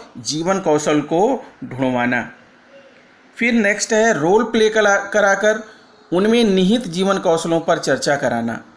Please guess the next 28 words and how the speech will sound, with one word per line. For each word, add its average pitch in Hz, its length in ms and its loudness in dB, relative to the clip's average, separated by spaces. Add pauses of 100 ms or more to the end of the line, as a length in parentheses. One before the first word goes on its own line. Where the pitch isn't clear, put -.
(380)
दैनिक 170 460 0
समाचार 190 540 2
पत्र 160 300 -2
से 180 420 0 (380)
उन 233 140 2
महा-, 175 600 -2
महत्वपूर्ण 170 520 -2
समाचारों 175 580 2
को 160 440 -2 (260)
चुनना 170 540 2 (300)
जिनमें 190 520 0 (160)
इन 233 220 2
जीवन 170 420 -2
कौशलों 165 440 0
को 202 340 0 (320)
स्पष्टता 151 760 -2
रेखांकित 139 640 -2
किया 127 300 -4
गया 117 220 0
हो। 120 240 -6 (640)
इन 240 140 2
खबरों 160 380 -2
को 190 160 -4
बच्चों 151 360 -2
के 151 180 -8
छोटे 165 440 -6
समूह 143 300 -2
बनाकर 127 600 -2